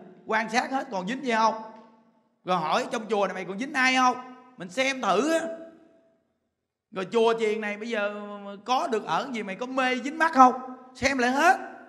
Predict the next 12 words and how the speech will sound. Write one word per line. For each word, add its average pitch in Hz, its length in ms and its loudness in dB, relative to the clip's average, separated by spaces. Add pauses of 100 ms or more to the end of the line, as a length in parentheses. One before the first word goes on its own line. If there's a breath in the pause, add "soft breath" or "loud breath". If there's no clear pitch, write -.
(340)
Để 190 80 -2
coi 220 180 0
nó 247 100 -4
còn 185 220 -2
nặng 175 260 0
cái 277 100 0
gì. 240 460 4 (640)
Sợ 151 440 2
nó 285 80 0
ra 254 320 0
từ 196 120 0
từ. 220 520 6